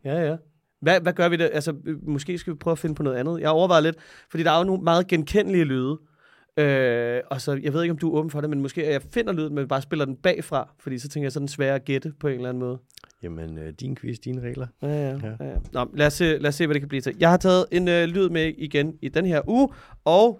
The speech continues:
Speaker 1: den kommer her. Du får, øh, der er femten sekunder i alt, men du får altså ikke alle femten sekunder.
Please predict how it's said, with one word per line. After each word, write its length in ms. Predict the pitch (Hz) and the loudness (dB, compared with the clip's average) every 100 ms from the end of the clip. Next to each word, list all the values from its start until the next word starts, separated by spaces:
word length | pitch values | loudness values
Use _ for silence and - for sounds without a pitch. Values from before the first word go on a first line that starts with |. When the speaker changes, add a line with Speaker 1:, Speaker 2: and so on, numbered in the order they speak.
| - | -6
Speaker 1:
den 120 | 165 | -4
kommer 200 | 160 156 | 0 0
her. 220 | 156 196 | 2 0
Du 120 | 160 160 | 0 -2
får, 380 | 180 165 156 | 0 0 0
øh, 200 | 143 120 98 | -4 -6 -4
der 60 | 147 | -4
er 80 | |
femten 260 | 147 170 156 | -2 -2 -4
sekunder 280 | 135 139 120 | -6 -6 -6
i 20 | |
alt, 120 | 107 | -10
men 80 | 120 | -12
du 60 | 127 | -6
får 140 | 143 | -4
altså 140 | 131 127 | -4 -6
ikke 100 | 117 | -10
alle 120 | 110 | -12
femten 260 | 120 120 | -14 -16
sekunder. 340 | 120 117 123 | -20 -16 -16